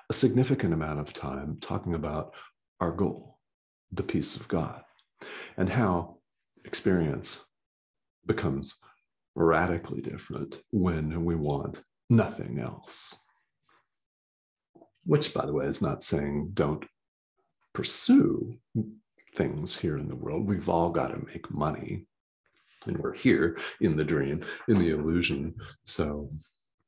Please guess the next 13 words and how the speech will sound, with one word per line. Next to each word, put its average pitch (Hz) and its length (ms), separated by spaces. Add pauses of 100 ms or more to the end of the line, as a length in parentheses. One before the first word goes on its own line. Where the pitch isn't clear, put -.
(480)
you 95 80
know, 78 80
we 73 220 (260)
owe 131 140
it - 240 (1200)
to - 160
ourselves - 640 (480)
to 170 80
keep 190 220
ourselves 87 800 (160)
functional - 840 (1120)
while 78 280
we 78 300